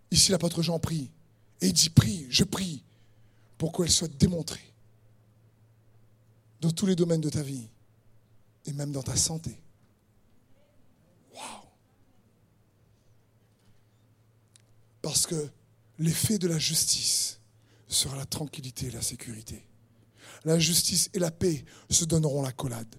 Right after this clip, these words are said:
Le fruit de la justice, c'est la paix. Mais par notre foi en Jésus-Christ, Dieu nous a transféré la justice de Dieu pour que nous puissions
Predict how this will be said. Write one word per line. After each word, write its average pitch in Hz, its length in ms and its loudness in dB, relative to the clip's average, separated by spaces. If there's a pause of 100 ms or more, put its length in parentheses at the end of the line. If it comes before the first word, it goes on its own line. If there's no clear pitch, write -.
(520)
Le 180 140 8
fruit - 260 6
de 233 80 8
la 202 100 10
justice, 165 680 2 (280)
c'est - 260 0
la 127 100 -8
paix. - 260 -16 (760)
Mais 180 380 6 (320)
par 214 120 8
notre 208 260 6
foi 233 300 6
en 240 40 4
Jésus-Christ, 185 560 0
Dieu 196 80 4
nous 180 160 2
a 170 60 2
transféré 175 800 2 (580)
la 151 140 -2
justice 165 600 4
de 156 120 -6
Dieu 127 260 -8 (840)
pour 175 100 4
que 185 80 0
nous 180 100 4
puissions 160 400 2